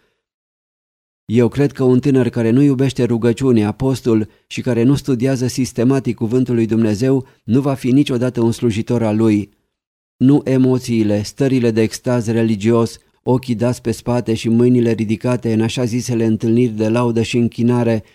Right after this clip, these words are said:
dau valoarea unui adevărat închinător și slujitor al lui Dumnezeu, ci renunțarea de sine și jertfa, ceea ce faci în cămăruța ta, acolo unde nu te vede nimeni, și apoi ceea ce faci în public.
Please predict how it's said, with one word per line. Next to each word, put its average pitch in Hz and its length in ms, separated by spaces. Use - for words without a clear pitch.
dau 120 220
valoarea 120 380
unui 120 180
adevărat 110 500
închinător 117 600
și 117 180
slujitor 117 500
al 117 80
lui 113 100
Dumnezeu, 110 720
ci - 120
renunțarea 117 560
de 113 120
sine 131 320
și 113 180
jertfa, 110 580
ceea 127 180
ce 117 160
faci 113 240
în 131 100
cămăruța 120 560
ta, 120 320
acolo 127 360
unde 127 220
nu 131 120
te 127 120
vede 117 260
nimeni, 113 520
și - 140
apoi 110 300
ceea 120 200
ce 113 120
faci 117 240
în 110 120
public. 110 500